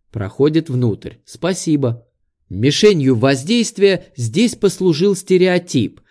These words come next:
На проявление заботы принято и отвечать благодарностью. По инструкции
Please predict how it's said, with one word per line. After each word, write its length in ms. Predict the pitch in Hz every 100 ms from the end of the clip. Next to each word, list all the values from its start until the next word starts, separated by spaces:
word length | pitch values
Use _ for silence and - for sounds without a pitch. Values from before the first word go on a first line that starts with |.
| _ -
На 140 | 127
проявление 720 | 151 160 165 175 156 113 101
заботы 580 | 110 156 220 254 247 214 - -
принято 480 | 185 220 208 196
и 220 | 196 208 -
отвечать 680 | 202 202 226 - 233 135
благодарностью. 1080 | 117 127 120 156 170 156 104 90 - - - _ _ _ _ -
По 160 | 147
инструкции 760 | 139 - 202 247 - - 90